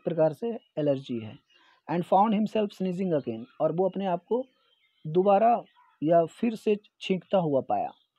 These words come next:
The voice went on, जो आवाज़ थी वो बिल्कुल और भी आगे बढ़ी, मीन्स वो जो भी व्यक्ति था या थी वो और भी आगे कुछ बोला या बोली। "You can cure it with a special treatment।" वो क्या बोली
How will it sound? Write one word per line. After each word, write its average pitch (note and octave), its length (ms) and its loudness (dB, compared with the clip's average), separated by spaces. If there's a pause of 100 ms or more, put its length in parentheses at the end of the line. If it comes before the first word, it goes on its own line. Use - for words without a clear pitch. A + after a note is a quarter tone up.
(520)
The E3 140 2
voice F#3+ 360 2
went E3 240 0
on, A2 160 -4 (280)
जो D#3 120 -6
आवाज़ E3+ 440 2 (100)
थी A3 60 -4
वो F#3+ 140 -2
बिल्कुल D#3+ 380 -2
और E3+ 200 0
भी E3 140 0
आगे C#3 240 2
बढ़ी, A#2+ 260 -6
मीन्स C3+ 260 -8
वो D3 200 -6
जो D#3+ 200 -4
भी E3 140 -2
व्यक्ति E3+ 460 -6 (400)
था D#3+ 220 -2
या F3+ 140 0
थी F3+ 220 -8
वो F#3 220 -6
और D3+ 200 -2
भी D#3+ 140 -2
आगे D3 240 0
कुछ - 300 -14 (100)
बोला C#3 360 -2 (160)
या C3+ 120 -4
बोली। B2+ 380 -6 (640)
"You G#3 160 0
can A#3+ 240 2
cure A3+ 280 6
it - 100 -4
with F#3 240 0
a G#3 200 4
special F3 320 -2
treatment।" B2+ 540 -6 (800)
वो F3+ 100 -2
क्या G#3 240 2
बोली G#3 360 -2